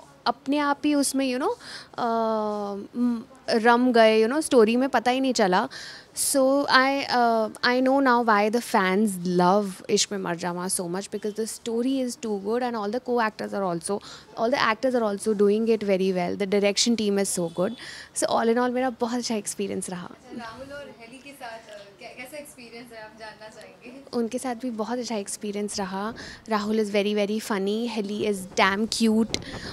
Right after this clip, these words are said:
Speaker 1: और, अ, उसकी, उसका वो बर्थडे पे ऊपर से निंजा, अ, अवतार में वो जो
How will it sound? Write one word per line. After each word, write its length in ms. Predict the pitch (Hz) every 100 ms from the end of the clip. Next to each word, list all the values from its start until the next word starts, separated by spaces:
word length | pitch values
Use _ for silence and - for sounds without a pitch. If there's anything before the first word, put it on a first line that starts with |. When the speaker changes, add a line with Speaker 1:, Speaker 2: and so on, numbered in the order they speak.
| - -
Speaker 1:
और, 400 | 202 196 196 196
अ, 440 | 190 190 185 190
उसकी, 360 | 208 - 226 220
उसका 280 | 220 - 226
वो 120 | 233
बर्थडे 460 | 208 208 185 226
पे 280 | 233 233 220
ऊपर 360 | 220 208 240 226
से 200 | - 233
निंजा, 600 | 233 220 214 226 226 226 - - - -
अ, 80 | 226 214 208 202 202 202 196 196 202
अवतार 480 | 233 214 208 220 220
में 100 | 233
वो 160 | 226 214
जो 180 | 233